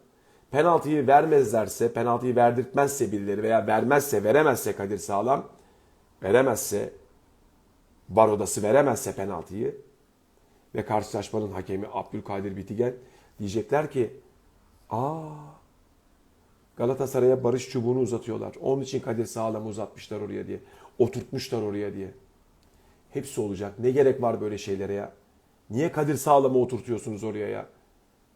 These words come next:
Neden oturtuyorsunuz bu adam? Bu adam iyi niyetli olabilir. Bu adam, e, kesinlikle kötü niyetli olmayabilir. Ve değildir de.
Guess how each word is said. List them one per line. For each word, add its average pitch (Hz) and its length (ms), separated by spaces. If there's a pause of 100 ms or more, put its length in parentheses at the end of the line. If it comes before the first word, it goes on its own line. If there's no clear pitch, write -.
(600)
Neden 117 260
oturtuyorsunuz 180 680
bu 147 80
adam? 131 200
Bu 139 100
adam 139 200
iyi 143 220
niyetli 156 260
olabilir. 147 380
Bu 143 100
adam, 143 280 (800)
e, - 240
kesinlikle 143 500
kötü 143 240
niyetli 139 300
olmayabilir. 143 680 (680)
Ve 170 200
değildir 185 460
de. 104 200